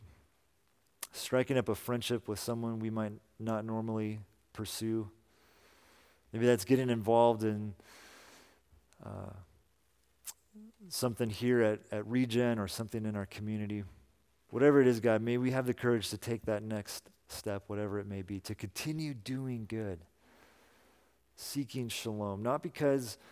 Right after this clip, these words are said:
we are gonna change the world or we're gonna save anybody from anything, but simply because we're responding to the love that you have shown us,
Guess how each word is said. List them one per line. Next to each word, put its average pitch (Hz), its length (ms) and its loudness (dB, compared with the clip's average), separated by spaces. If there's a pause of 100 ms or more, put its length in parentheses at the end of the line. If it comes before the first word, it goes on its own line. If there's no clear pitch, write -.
(220)
we 131 280 4
are 147 100 6
gonna 131 220 0
change 123 400 -2
the 117 100 -2
world 113 520 0 (1000)
or 101 160 -2
we're 120 200 0
gonna 123 220 0
save 117 420 -2
anybody 110 500 -4
from 101 200 -10
anything, 101 540 -8
but 104 140 -8
simply 117 340 -6
because 104 520 -6
we're 104 100 -4
responding 101 880 -2 (2500)
to 113 80 -4
the 107 100 2
love 113 280 2
that 107 120 -2
you 113 140 -4
have 104 140 -4
shown 107 320 -6
us, 92 460 -8